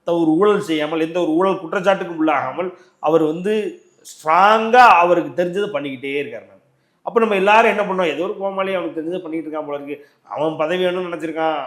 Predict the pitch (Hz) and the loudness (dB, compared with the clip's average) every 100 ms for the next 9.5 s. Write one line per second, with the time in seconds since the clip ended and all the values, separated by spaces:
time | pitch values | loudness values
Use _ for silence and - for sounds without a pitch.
0 | - 120 139 143 143 151 139 156 156 151 | -10 -12 -10 -10 -8 -10 -6 -4 -2 -2
1 | 147 151 147 143 135 139 139 127 139 139 | -4 -8 -12 -14 -16 -12 -10 -8 -8 -8
2 | 135 127 107 _ _ _ _ _ 104 139 | -8 -10 -14 _ _ _ _ _ -16 -12
3 | 143 156 156 151 139 135 123 120 120 131 | -6 -2 0 0 -2 -6 -10 -12 -10 -10
4 | 160 143 143 151 143 127 139 147 147 143 | -4 -2 -2 -4 -10 -12 -10 -8 -8 -8
5 | 139 135 131 127 135 135 143 131 123 123 | -10 -12 -12 -10 -8 -8 -8 -12 -14 -16
6 | 139 180 - _ _ 123 151 190 196 226 | -16 -16 -18 _ _ 2 6 8 8 8
7 | 247 247 208 196 190 196 185 190 180 180 | 4 2 -2 -2 -4 -6 -6 -4 -2 -2
8 | 175 156 156 185 165 196 156 151 151 156 | -2 -4 -4 -4 -4 -6 -8 -6 -8 -6
9 | 160 135 135 131 | -6 -6 -12 -6